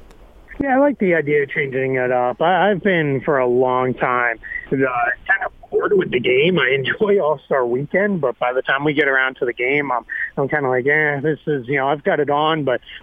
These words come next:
but I'm not exactly, you know, paying full attention <laughs> like I am to, to a real game." So anything that they do that makes it a little more interesting, maybe can add a little bit of, uh, competitiveness,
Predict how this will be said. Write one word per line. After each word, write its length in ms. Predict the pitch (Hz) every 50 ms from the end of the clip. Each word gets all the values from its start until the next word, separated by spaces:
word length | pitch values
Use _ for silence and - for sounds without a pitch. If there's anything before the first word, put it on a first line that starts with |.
| - -
but 60 | 170
I'm 100 | 160 151
not 180 | 151 135 123
exactly, 540 | 123 120 113 135 127 123 - - 139 131 123
you 60 | 123
know, 100 | 127 120
paying 340 | 110 - 160 139 123 120 113 -
full 240 | - - 143 131
attention 460 | 117 - - 131 131 123 - - 190 156
<laughs> 0 |
like 220 | 135 143 143 123
I 120 | 147 135 127
am 300 | 123 123 120 120 120 113
to, 200 | - 135 120 113 - - - - - -
to 80 | 175
a 100 | 139 127
real 300 | 123 127 131 135 127 123
game." 340 | 120 127 120 113 110 110 113 - -
So 240 | 147 135 135 139 147
anything 440 | 151 180 220 240 214 240 214 196
that 120 | 175 160 -
they 80 | 160
do 200 | 147 139 147 151
that 100 | 147 143
makes 180 | 131 139 127 -
it 60 | - 131
a 100 | 127 131
little 160 | 135 135 135
more 240 | 135 131 127 127 131
interesting, 480 | 127 - - - - 143 131 123 117 - - - - - -
maybe 320 | - 135 135 135 135 139 127
can 160 | - 170 135
add 160 | 127 127 127
a 80 | 131 131
little 220 | 135 127 131 127
bit 160 | 127 135 127
of, 100 | 127 120
uh, 340 | 113 120 131 123 123 120 113 - -
competitiveness, 840 | 160 123 147 143 131 127 120 123 123 - - - 151 131 123 120